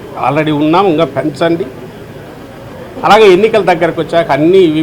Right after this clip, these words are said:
బేరీజ్ వేసుకున్నాక టీం అనేది పర్ఫెక్ట్ టీం చేసుకున్నాం. ఇది ఎంత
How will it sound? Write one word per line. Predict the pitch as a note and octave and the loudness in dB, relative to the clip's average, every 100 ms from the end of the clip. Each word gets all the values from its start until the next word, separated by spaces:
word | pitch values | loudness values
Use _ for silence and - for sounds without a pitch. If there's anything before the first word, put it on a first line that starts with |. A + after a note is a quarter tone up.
| C#3+ | -2
బేరీజ్ | C#3 C#3 B2+ A#2+ | -4 -4 -6 -8
వేసుకున్నాక | A2+ - B2+ D3+ A2 - - | -10 -12 -12 -12 -12 -10 -2
టీం | F#3+ A3 | 0 2
అనేది | E3+ F3+ G#3 | 0 0 -2
పర్ఫెక్ట్ | C#3 - D#3+ - | -2 -2 -4 -6
టీం | C#3+ C3 | -6 -6
చేసుకున్నాం. | A2 G#2 G2+ G2+ F#2+ - - - - - - - - - - - C3+ | -8 -12 -14 -14 -14 -16 -18 -18 -16 -16 -16 -16 -16 -16 -16 -10 0
ఇది | D#3+ E3 | 2 4
ఎంత | F3 | 4